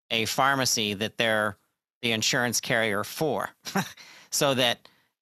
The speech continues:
a community pharmacy, like you said, could show specific outcomes with regards to metrics, with regards to outcomes, and being able to show a chain store or a chain pharmacy's metrics,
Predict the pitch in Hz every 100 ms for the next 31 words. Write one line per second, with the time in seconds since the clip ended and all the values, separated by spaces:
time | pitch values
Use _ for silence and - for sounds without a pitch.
0 | - 113 - 135 131 190 139 123 107 104
1 | - 110 101 95 104 - 98 98 110 _
2 | _ _ _ - 147 127 110 - 135 123
3 | 120 120 113 _ - - 135 - 147 151
4 | 123 117 - 131 120 127 131 - _ _
5 | 113 - 120 107 113 113 104 - 117 104
6 | 98 107 - 120 - - - _ _ _
7 | 110 - 110 110 107 104 - - 123 -
8 | 139 127 131 131 - _ _ _ - 120
9 | 107 131 127 120 113 113 - 131 117 110
10 | 104 113 101 - 135 131 143 143 - 113
11 | 104 107 104 104 - 123 135 127 110 107
12 | 98 113 98 107 101 117 104 -